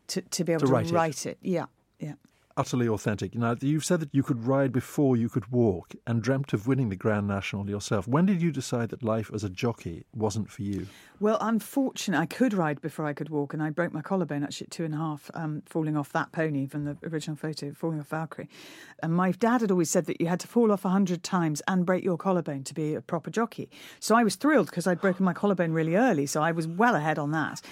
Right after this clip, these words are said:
Speaker 1: And then my brother and I started falling off on purpose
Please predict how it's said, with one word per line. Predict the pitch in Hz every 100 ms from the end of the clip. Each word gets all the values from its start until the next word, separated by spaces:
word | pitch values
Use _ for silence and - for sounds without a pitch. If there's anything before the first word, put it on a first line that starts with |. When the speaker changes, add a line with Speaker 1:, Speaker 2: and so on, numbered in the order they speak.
| - -
Speaker 1:
And | 185 190
then | 196
my | 196
brother | 190 226 233
and | 214
I | 185
started | 208 170 170
falling | - 180 170
off | 156 - - - - -
on | 165
purpose | 151 175 156 - - -